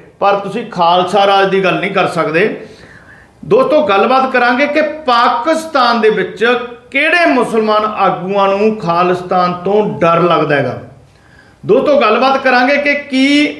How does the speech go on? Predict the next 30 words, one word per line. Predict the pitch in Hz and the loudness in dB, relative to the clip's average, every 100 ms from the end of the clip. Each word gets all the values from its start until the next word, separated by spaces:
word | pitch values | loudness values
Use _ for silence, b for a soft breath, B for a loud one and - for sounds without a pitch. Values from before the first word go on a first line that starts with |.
| - - | -8 0
ਪਾਕਿਸਤਾਨ | 185 180 190 - 233 233 | 0 0 -4 -2 0 2
ਦੇ | 247 | 0
ਮੁਸਲਮਾਨ | 208 160 143 156 170 208 254 | 0 -2 -6 -4 0 0 2
ਵੀ | 285 | 0
ਖਾਲਿਸਤਾਨ | - 247 247 254 269 | 0 0 0 0 -2
ਤੋਂ | 262 285 | 0 0
ਡਰਦੇ | 269 233 285 | 0 0 0
ਨੇ | 294 - - B B B B | -2 -6 -16 B B B B
ਜਾਂ | 127 247 277 277 - - - _ | -2 0 0 -2 -10 -18 -20 _
ਕੁਝ | - 254 294 | -4 -2 0
ਉਹਨਾਂ | 262 269 | 2 2
ਦੇ | 277 285 | 2 2
ਲੀਡਰ | 226 185 190 214 247 | 0 -2 0 2 2
ਹੀ | 254 220 - - - _ _ _ _ - | 2 -2 -10 -18 -20 _ _ _ _ 0
ਇਸ | 220 214 | 0 2
ਨੂੰ | 226 208 | 0 0
ਹਊਆ | 220 269 | 2 2
ਬਣਾ | 233 220 214 | 2 2 2
ਰਹੇ | 247 | 0
ਨੇ। | 233 - - - - - - - - - - | -2 -8 -16 -20 -20 -20 -20 -20 -20 -20 -4
ਦੋਸਤੋ, | - 269 302 | 0 2 2
ਗੱਲਬਾਤ | 247 220 247 269 254 | 2 2 2 2 0
ਕਰਾਂਗੇ | 254 247 247 285 | 0 2 0 0
ਕਿ | 285 | -2
ਖਾਲਿਸਤਾਨ | 285 196 185 208 240 247 226 214 220 269 254 B B B - | -4 0 2 2 0 0 0 2 0 0 -4 B B B -4
ਕੀ | 277 277 | -2 -2
ਸੱਚਮੁੱਚ | - 170 175 214 269 277 285 - - - | -4 -2 0 2 2 0 -2 -6 -18 -10
ਪੱਛਮ | 214 - - 269 285 | -6 -6 0 2 4
ਵੱਲੋਂ | 269 269 | 4 4
ਆਵੇਗਾ। | 254 247 214 | 4 2 0